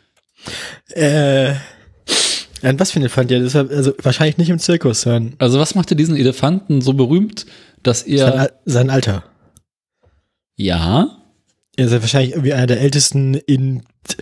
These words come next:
Speaker 1: Mittelamerika in Gefangenschaft lebenden asiatischen Elefanten, die drei Beine haben oder so.
Speaker 2: Du denkst immer so, so kreativ, du musst ein bisschen banaler denken. Das war nämlich der älteste Elefant in Deutschland.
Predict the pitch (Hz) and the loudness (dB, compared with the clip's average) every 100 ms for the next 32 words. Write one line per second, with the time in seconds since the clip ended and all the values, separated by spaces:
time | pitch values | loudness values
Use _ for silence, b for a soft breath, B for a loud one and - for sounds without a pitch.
0 | B B B B - 139 156 131 135 135 | B B B B -2 0 2 2 2 2
1 | 135 123 123 123 113 123 127 123 117 - | 2 0 0 0 0 0 0 0 -2 0
2 | 120 120 120 117 117 117 120 120 123 - | 0 2 0 0 0 2 2 2 0 0
3 | 127 117 - 127 117 127 120 120 117 - | 0 0 0 -2 -2 -2 -2 -2 -6 -2
4 | 127 120 117 117 117 113 98 92 90 95 | 0 2 2 2 2 0 -2 -4 -6 -4
5 | 92 87 117 127 170 196 - 151 156 147 | -4 -2 -2 -2 -2 -4 -4 0 2 2
6 | 135 143 131 131 - 131 127 - 185 147 | 0 0 0 -2 0 0 0 0 -2 0
7 | - 131 143 131 120 127 123 143 123 98 | 0 0 0 0 2 2 2 2 2 0
8 | 90 104 - 113 123 113 - 120 131 117 | -2 -4 -2 -2 0 0 -2 -2 -2 -4
9 | - 120 - 87 85 78 76 170 - 76 | -4 -4 -4 -6 -8 -8 -2 -2 -2 -8
10 | - | -12